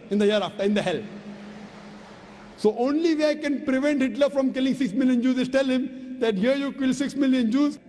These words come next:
Allah will burn you twelve million times in the hereafter. You can't give him that thing here. What you realize, without the concept of hell and heaven, you cannot prove robbing is bad.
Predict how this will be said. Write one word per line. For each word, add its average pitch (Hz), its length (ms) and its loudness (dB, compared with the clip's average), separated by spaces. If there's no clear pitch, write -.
Allah 247 340 2
will 262 140 2
burn 240 240 2
you 262 100 0
twelve 254 220 2
million 240 340 2
times 220 220 0
in 208 80 2
the 196 80 2
hereafter. 156 480 -2
You 254 120 2
can't 294 240 2
give 262 140 2
him 247 100 2
that - 720 -6
thing 202 160 2
here. 160 220 0
What 254 240 2
you 277 80 0
realize, 240 440 2
without 240 460 0
the - 80 -4
concept 220 600 -2
of 220 220 -4
hell 214 340 0
and 180 180 -4
heaven, 196 440 0
you 247 140 2
cannot 285 460 0
prove 269 240 2
robbing 226 340 0
is 214 120 -2
bad. 165 300 -2